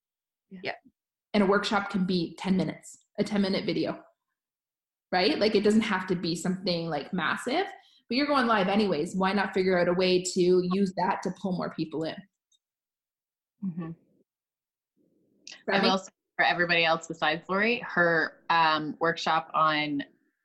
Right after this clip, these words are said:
Speaker 3: online parties is really, really good. That's the Snap Out of My Rut, um, work,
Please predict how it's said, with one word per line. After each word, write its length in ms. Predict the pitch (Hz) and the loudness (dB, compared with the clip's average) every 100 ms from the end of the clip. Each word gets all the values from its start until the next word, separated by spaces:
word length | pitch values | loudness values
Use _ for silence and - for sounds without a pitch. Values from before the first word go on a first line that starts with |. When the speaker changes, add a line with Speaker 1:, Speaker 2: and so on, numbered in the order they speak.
| _ 180 | _ 0
Speaker 3:
online 260 | 170 160 | 0 -2
parties 360 | - 147 160 165 | -2 -2 -2 -4
is 140 | 139 | -6
really, 260 | 147 139 - | -6 -6 -6
really 240 | - - | -8 -10
good. 260 | - - 196 - _ _ - - | -8 -8 -8 -12 _ _ -14 -4
That's 360 | 165 - - - | -4 -4 -14 -4
the 100 | 185 | -2
Snap 320 | 190 185 170 180 | 0 2 2 2
Out 120 | 175 | 0
of 80 | 180 | 0
My 140 | 160 | 0
Rut, 340 | 156 160 208 - _ - | 2 2 0 -6 _ -2
um, 480 | 190 185 185 180 170 | 0 0 0 -2 -2
work, 220 | 170 | -4